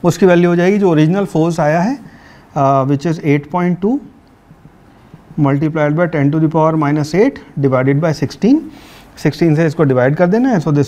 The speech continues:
will be approximately equal to five point one into ten to the power minus nine Newton। ये आपका, अ, नए फोर्स की वैल्यू हो जाएगी। So this will be our right answer।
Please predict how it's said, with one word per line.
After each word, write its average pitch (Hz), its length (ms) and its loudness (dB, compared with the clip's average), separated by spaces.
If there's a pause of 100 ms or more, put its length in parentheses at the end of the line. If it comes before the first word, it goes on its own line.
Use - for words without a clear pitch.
will 151 100 2
be 160 180 2
approximately 156 800 -2
equal 160 200 -2
to 190 60 0 (120)
five 135 160 0 (100)
point 156 220 2
one 180 220 0
into 156 240 0
ten 131 160 2
to 139 80 2
the 135 120 -2
power 160 220 2
minus 131 320 -2
nine 170 300 2
Newton। 143 280 -2 (600)
ये 139 100 6
आपका, 127 340 -2
अ, - 880 -2
नए 160 220 -2
फोर्स 156 300 -4
की 165 100 -4
वैल्यू 127 260 -2
हो 123 60 -4
जाएगी। 104 320 -8
So 139 300 -6
this 135 160 -2
will 139 180 0
be 269 120 0 (260)
our 135 100 -4
right 117 200 -4
answer। - 420 -16